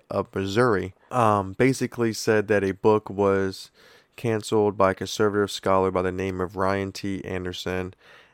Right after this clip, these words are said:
and they sent a message or a letter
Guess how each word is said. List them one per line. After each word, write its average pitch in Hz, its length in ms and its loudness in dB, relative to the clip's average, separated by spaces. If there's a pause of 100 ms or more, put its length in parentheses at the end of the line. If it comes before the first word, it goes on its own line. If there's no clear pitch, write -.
and 92 540 -4
they 95 140 -2
sent 107 340 -4
a 110 80 2
message 98 800 -4 (260)
or 98 480 0
a 95 200 -2
letter 95 560 0